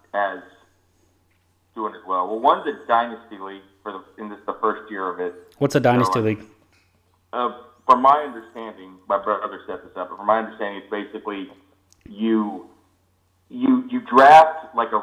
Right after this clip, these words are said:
Speaker 1: really big draft that first year. Like, our draft is, like, I don't know, twenty-five people or something. And then every year, it, instead of having, like, a keeper or two, you keep your entire team, but you can get rid of, like, I, I guess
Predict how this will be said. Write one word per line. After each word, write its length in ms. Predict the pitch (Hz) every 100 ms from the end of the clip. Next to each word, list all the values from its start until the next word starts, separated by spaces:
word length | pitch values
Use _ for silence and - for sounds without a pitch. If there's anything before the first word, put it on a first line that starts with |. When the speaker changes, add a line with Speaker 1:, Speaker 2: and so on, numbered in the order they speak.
| 104
Speaker 1:
really 320 | 123 143 135
big 260 | 113 117 113
draft 280 | 101 92 98
that 160 | 90
first 240 | 98 95 95
year. 80 | 92
Like, 180 | 92
our 180 | 104 104
draft 240 | 110 110 107
is, 60 | 107
like, 140 | 98 90 -
I 80 | 98
don't 100 | 95
know, 80 | - -
twenty-five 560 | 104 101 - 101 90 -
people 240 | 95 71
or 80 | 71 -
something. 280 | - _ _ _ _ _ _ _ _ _ _ _ _ _ _
And 520 | 120 120 117 110 107 104 - - 110
then 360 | 123 131 127 - -
every 300 | 131 139 139
year, 320 | 131 139 123 110
it, 60 | 110 -
instead 300 | - 110 143
of 100 | 135
having, 580 | 135 123 127 120 113 107 104
like, 200 | 104 -
a 40 | -
keeper 240 | 135 123 110
or 100 | -
two, 220 | 135 131 -
you 100 | 113
keep 180 | 131 113
your 100 | 120
entire 500 | 107 110 113 113 113
team, 360 | 127 123 123 117 _ _ _ -
but 160 | 110
you 60 | 120
can 140 | 113
get 160 | 113 107
rid 160 | 110 104
of, 120 | 92
like, 240 | 92 90
I, 160 | 92 95 -
I 60 | -
guess 120 | 110